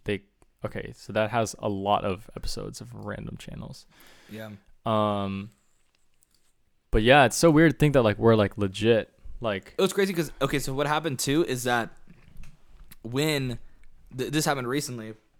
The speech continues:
Speaker 2: and so when, like, this happened yesterday, yesterday or two days ago, Nicholas left to go to San Jose. So that's another update in my life, is that Nicholas
Speaker 1: Yeah.
Speaker 2: is now,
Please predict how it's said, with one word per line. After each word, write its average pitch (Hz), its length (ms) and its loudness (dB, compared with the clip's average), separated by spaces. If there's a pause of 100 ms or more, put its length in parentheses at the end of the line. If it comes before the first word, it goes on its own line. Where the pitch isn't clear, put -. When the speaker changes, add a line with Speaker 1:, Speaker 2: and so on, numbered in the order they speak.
(120)
Speaker 2:
and 131 240 -4 (340)
so 135 220 2
when, 139 420 2 (100)
like, 131 180 -4
this 143 200 -2
happened 139 260 -2
yesterday, 120 460 -4
yesterday 156 640 2
or 135 140 2
two 143 180 0
days 135 220 4
ago, 123 420 0 (300)
Nicholas 143 420 0
left 120 280 2
to 127 60 -2
go 127 60 0
to 117 60 -2
San 120 220 -2
Jose. 107 360 -4
So 110 120 -6
that's 120 100 -4
another 113 220 -2
update 107 300 -2
in 101 80 -4
my 101 100 -4
life, 98 280 -10
is 107 60 -10
that 98 120 -6
Nicholas 107 480 0
Speaker 1:
Yeah. 107 60 -10
Speaker 2:
is 101 60 -10
now, 101 320 -6